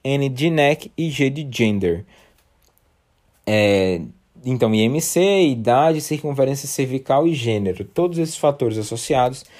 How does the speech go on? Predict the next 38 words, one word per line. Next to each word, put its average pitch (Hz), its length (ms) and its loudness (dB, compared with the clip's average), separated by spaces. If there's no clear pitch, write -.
Também 117 160 0
a 139 40 0
gente 143 160 -2
já 135 100 4
tem 131 120 -4
um 123 80 -2
episódio 113 400 0
que - 60 -2
abordou 110 440 0
o - 20 -4
stop 101 340 -6
bang, 117 420 -4
ahn, 104 220 0
previamente. 107 760 0
E 185 560 2
a 135 80 2
gente 139 240 0
utiliza 123 420 0
desse 117 220 -2
score. - 400 -10
Os - 100 -10
pacientes 220 360 2
de - 100 0
alto 226 260 2
risco, 185 320 -2
então, 196 300 0
eles 202 140 -2
vão 127 160 -2
realizar 110 380 0
a 90 40 -2
polissonografia 151 920 -2
e, 247 100 -6
tendo 143 220 0
uma 117 60 2
apneia 110 280 0
obstrutiva 110 400 -6
do 185 100 -4
sono, 180 440 0